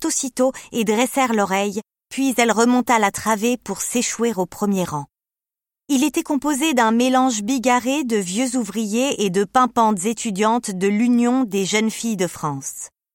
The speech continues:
Bertrand Tardieu, à son habitude, délaissa la tribune et s'immobilisa au bord de l'estrade. Il promena son regard sur l'assemblée, attrapant au vol, sans le voir, un visage, puis un autre.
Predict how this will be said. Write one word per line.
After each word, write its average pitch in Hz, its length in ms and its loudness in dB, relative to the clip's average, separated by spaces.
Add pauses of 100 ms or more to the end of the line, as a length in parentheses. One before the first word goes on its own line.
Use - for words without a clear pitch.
(760)
Bertrand 294 420 2
Tardieu, 233 480 0 (140)
à 185 100 2
son 185 220 -2
habitude, 226 520 -2 (420)
délaissa 302 580 2
la 254 100 4
tribune 247 540 0
et 247 180 0
s'immobilisa 220 960 2
au 202 120 2
bord 185 320 2
de 170 100 0
l'estrade. 147 680 -6 (1000)
Il 233 160 2
promena 254 440 4
son 226 220 0
regard 214 360 2
sur 202 180 -2
l'assemblée, 185 580 0 (300)
attrapant 226 500 2
au 202 80 0
vol, 202 340 4 (140)
sans - 220 0
le 175 120 2
voir, 196 440 2 (300)
un 240 120 4
visage, 180 540 -2 (120)
puis 214 260 -4
un 170 160 2
autre. 151 420 -8